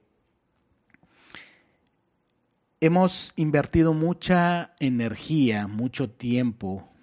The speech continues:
mucha comunicación alrededor de mensajes bien intencionados con respecto a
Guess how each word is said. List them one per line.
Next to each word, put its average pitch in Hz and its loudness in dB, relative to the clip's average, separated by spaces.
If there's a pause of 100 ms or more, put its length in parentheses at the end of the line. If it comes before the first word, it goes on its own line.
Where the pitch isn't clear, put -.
mucha 113 -4
comunicación 113 -6 (500)
alrededor 127 2
de 135 2
mensajes 123 -4
bien 160 2
intencionados 117 -2
con 104 -10
respecto 110 -6
a 104 -4